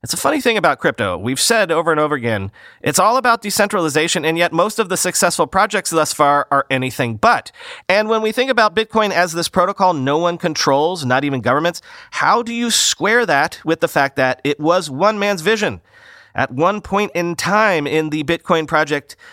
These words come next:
Satoshi Nakamoto was looked at as Bitcoin's god, almost literally, because he almost single-handedly created Bitcoin. So what happens when God just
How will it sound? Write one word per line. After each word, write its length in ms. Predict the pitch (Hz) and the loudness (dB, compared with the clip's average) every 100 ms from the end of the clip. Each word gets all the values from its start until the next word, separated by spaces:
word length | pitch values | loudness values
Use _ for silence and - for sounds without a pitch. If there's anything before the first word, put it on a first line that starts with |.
| - - | -20 -12
Satoshi 500 | - 170 233 254 262 | -4 -2 0 0 0
Nakamoto 680 | 226 208 190 202 202 175 160 | 0 0 0 2 2 2 0
was 300 | 151 175 175 | 0 2 0
looked 260 | 151 208 - | -4 -4 0
at 160 | 185 180 | 0 2
as 220 | 175 175 | -2 -2
Bitcoin's 640 | 127 196 - - 190 180 131 | -2 -4 -4 -2 -2 -2 -6
god, 720 | 107 151 185 208 151 110 - - - | -4 0 0 2 0 -2 -10 -12 -4
almost 320 | 143 196 185 | 0 0 0
literally, 360 | 170 214 202 135 | 0 0 0 -2
because 400 | 127 135 147 120 | -4 -2 -2 -2
he 180 | 156 139 | -2 0
almost 320 | 143 156 - | 0 0 0
single-handedly 640 | 147 151 139 131 127 131 | 0 0 0 -2 -2 -4
created 840 | 123 - 170 175 190 233 202 107 - | -6 -2 0 0 -2 0 -2 -2 -6
Bitcoin. 540 | 113 135 - 127 101 87 - - - - | -4 -4 -2 -4 -2 -6 -12 -18 -18 -8
So 120 | - | -2
what 160 | 185 277 | 0 0
happens 720 | 214 240 254 160 208 - - - _ _ | 0 -2 0 -2 -2 -4 -6 -10 _ _
when 200 | - 160 | -4 -4
God 380 | 151 123 123 123 | 0 0 0 -2
just 300 | 101 127 - | -4 -4 -4